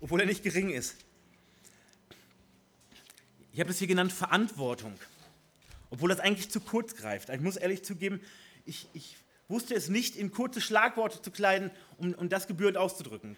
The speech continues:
Deshalb bleibe ich bei diesem, ähm, diesem Kompromissbegriff, die Verantwortung. Denn was sagen sie hier?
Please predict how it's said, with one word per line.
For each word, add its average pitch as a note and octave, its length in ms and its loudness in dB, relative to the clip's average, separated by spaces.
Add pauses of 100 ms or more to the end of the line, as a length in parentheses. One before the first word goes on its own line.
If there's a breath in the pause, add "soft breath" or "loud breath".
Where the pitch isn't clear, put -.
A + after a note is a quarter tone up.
Deshalb E3 220 2
bleibe F#3 240 8
ich - 60 -8
bei E3 120 2
diesem, D#3+ 300 -2 (600 loud breath)
ähm, D#3 440 -2 (1000)
diesem D#3 200 -2
Kompromissbegriff, F3+ 840 0 (200)
die D#3+ 80 -6
Verantwortung. C#3+ 640 -6 (1700 loud breath)
Denn E3+ 100 0
was F3+ 120 2
sagen G#3 300 2
sie C#3+ 80 -4
hier? A2+ 220 -6